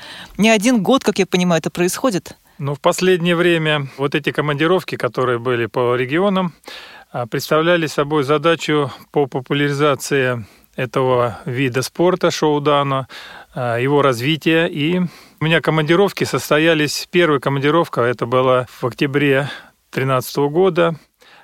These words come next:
Speaker 2: А, я был в Перми и по приглашению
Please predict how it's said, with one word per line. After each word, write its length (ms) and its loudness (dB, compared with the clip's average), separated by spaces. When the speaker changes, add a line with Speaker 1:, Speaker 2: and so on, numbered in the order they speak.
Speaker 2:
А, 220 -2
я 300 2
был 300 0
в 260 -16
Перми 460 0
и 340 0
по 180 -4
приглашению 840 0